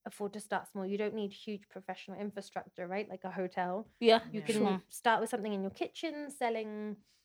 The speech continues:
Speaker 1: Did you start selling to family and friends
Speaker 2: Yes.
Speaker 1: or to, to neighbors or colleagues? And then you grow from there?
Speaker 2: Yes, actually, I started, uh, selling with, my first client was, uh, actually on day one,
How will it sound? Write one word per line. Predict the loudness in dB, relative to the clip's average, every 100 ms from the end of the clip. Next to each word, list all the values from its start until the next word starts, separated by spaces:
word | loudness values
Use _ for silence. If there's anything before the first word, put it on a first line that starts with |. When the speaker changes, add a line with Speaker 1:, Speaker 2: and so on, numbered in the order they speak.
| _ -4
Speaker 1:
Did | -2
you |
start | -2 4 4 4
selling | 2 4 4 0
to | -2
family | 0 0 0 -2
and | -4 2
friends | 2 2 -2 4
Speaker 2:
Yes. | 6 6 4 0
Speaker 1:
or | -4
to, | -8 _
to | -14 -14 _ _
neighbors | 0 0 2 0 2 2 0 -6
or | -6
colleagues? | -4 -4 -2 -2 -4 -10 -16 -20 -20 _ _ _ _ _ _ _ _
And | -4
then | -2
you | -2
grow | 0 0
from | 0 -4
there? | -4 -4 -8 -12 _ 2
Speaker 2:
Yes, | 6 8 6 4
actually, | 4 6 6 8
I | 6
started, | 8 6 8 6 8
uh, | 6
selling | 8 8 8 6
with, | 2 0 2 6
my | 8 8 8
first | 8 6 6
client | 8 10 8 6
was, | 4 4 -2 -8 -20 _ _ _ _ 6
uh, | 10 10 8 0 _ 6
actually | 6 10 10
on | 12 10 10 8
day | 10 10
one, | 12 10 10 8